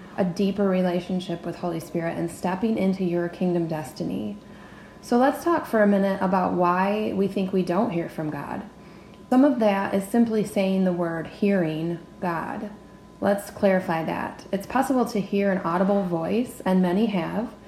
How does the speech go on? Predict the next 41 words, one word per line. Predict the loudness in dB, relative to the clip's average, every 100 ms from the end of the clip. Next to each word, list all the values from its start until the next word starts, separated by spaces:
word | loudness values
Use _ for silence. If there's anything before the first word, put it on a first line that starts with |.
| -6
but | -2 0
typically | 0 2 0 0 0
that's | 0 -2 -2
not | -2
how | -2 -2
it |
happens. | -2 -4 -4 -4 -4 -4 -10 -20 -6
In | 0 4
my | 4
experience, | 2 0 2 2 0
a | -2
good | 0 0 -2
portion | -4 -2 -2 -2 -4
of | 0
people | 0 2 2
are | 2 0
visual. | -2 -2 0 2 2 0 -6 -20 -20 -20 -20 -18
So | -2 2
when | 4
we | 4 2
say, | 2 0
"Hear | 0 2 2
from | 2 0 0
God," | 0 -4 -4 -6 -8 -18 -20 -20 -20 -16 -2
they | 2
don't | 2 2
hear | 2 4
anything, | 6 6 4 -2 -4 -4 -4
so | -2 2
they | 2
think | 2 0 -2 -4
that | -6 -6
God's | -6 -4
not | -4 -6
speaking, | -4 0 0 0 -8 -8 -10 -14 -20 0
or | 4 4
at | 4
least | 0 0
not | -2 -2
to | -4
them. | 0 2 2 -2 -6 -8